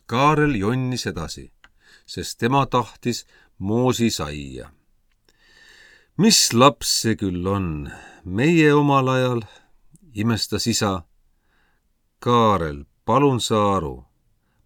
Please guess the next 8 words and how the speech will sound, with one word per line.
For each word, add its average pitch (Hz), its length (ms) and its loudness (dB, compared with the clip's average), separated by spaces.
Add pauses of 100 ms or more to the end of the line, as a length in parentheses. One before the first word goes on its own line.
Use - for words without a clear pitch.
praegu 127 760 0 (160)
ei 87 320 -2
ole 131 340 0
saia 120 840 0 (200)
ega 104 260 -2
moosi," 92 680 -6 (300)
seletas 92 500 -4
ema. 76 280 -6